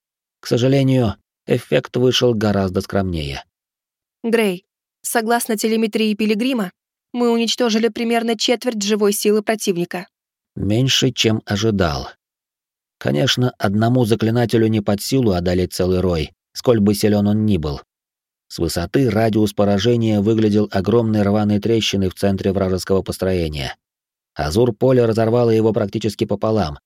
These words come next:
Speaker 1: но края разрыва уже медленно стягивались. Ши приходили в себя, и теперь у меня была единственная задача выбраться из окружения, пока твари не очнулись и не поняли, что я ещё здесь.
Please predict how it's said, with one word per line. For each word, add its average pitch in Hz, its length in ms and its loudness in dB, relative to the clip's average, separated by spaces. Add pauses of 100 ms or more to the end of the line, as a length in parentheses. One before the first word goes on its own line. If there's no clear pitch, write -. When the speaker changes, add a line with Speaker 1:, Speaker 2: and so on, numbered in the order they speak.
(380)
Speaker 1:
но 85 160 -2
края 104 340 2
разрыва 107 400 2
уже 104 300 2
медленно 104 440 2
стягивались. 87 680 -4 (640)
Ши - 280 -2
приходили 107 560 2
в 104 80 -2
себя, 110 440 0 (420)
и 85 80 -10
теперь 127 400 -2
у 127 60 2
меня 123 260 2
была 117 280 2
единственная 110 680 0
задача 107 540 0
выбраться 107 500 -2
из 104 320 -4
окружения, 90 800 -2 (400)
пока 101 260 -2
твари 98 320 0
не 95 120 0
очнулись 110 560 0
и 101 80 -2
не 98 140 0
поняли, 110 420 2
что - 200 -4
я 101 180 0
ещё 104 260 0
здесь. 95 480 -4